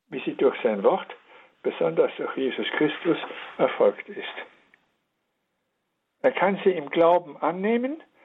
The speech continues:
sofern sie tiefer in das bereits philosophisch Erahnte hineinführt. Dies gilt vor allem für die Liebe Gottes,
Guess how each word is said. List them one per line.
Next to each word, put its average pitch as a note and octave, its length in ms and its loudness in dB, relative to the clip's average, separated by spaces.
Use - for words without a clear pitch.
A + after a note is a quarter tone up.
sofern E3+ 380 2
sie D#3 180 -2
tiefer A#3+ 680 4
in D#3 140 -6
das F3 260 2
bereits E3 400 4
philosophisch G3 920 2
Erahnte G3 920 0
hineinführt. C3 880 -2
Dies F#3 200 6
gilt F#3+ 200 4
vor E3 220 2
allem G3 240 2
für F3 180 2
die D3+ 120 -2
Liebe F3+ 380 -2
Gottes, G#3+ 440 2